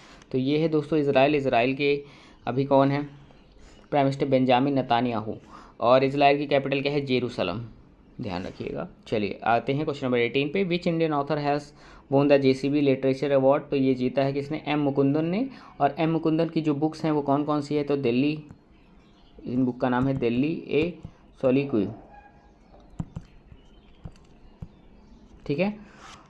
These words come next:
चलिए और एक और, अ, बुक है इनकी, उसका नाम है गॉड्स मिसचीफ, ठीक है। आगे आते हैं question number nineteen पे, <clears throat>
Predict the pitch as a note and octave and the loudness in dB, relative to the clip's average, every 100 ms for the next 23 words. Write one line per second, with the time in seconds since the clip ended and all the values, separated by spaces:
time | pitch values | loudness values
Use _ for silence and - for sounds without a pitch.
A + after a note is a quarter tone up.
0 | - - A#2 G#2+ C3 C3+ D3 D3 D3+ D3 | -10 0 2 4 4 4 6 6 4 0
1 | - C#3 C3 B2+ C3 C#3+ C#3+ C#3+ C3+ C#3+ | -4 -2 0 2 0 -2 0 2 2 0
2 | E3 C3 - B2 B2 C3+ C#3+ C3 A#2 A2+ | -6 -6 0 2 2 2 0 0 2 2
3 | C3+ - - - - - G#2 - - G#2 | 2 -6 -18 -20 -16 -10 -10 -10 -8 -8
4 | - - - - - - - - - - | -8 -14 -20 -20 -18 -18 -16 -20 -20 -20
5 | - - - - - - - - - - | -20 -20 -20 -20 -20 -20 -20 -20 -20 -20
6 | - - - - - - D#3 G#3 G#3 - | -18 -16 -16 -18 -14 -10 -6 -6 -8 -12
7 | - - - - - - - - - B2 | -12 -12 -20 -20 -20 -20 -20 -10 2 4
8 | D3 D3+ F3+ F#3 D#3+ D#3 D3 D3 D#3 - | 4 2 0 -2 -2 0 2 4 2 -4
9 | - C#3 B2 B2+ C#3+ D3+ D#3+ D#3+ - - | -6 0 2 2 2 0 -4 -8 -14 -20
10 | - - - - | -20 -20 -20 -12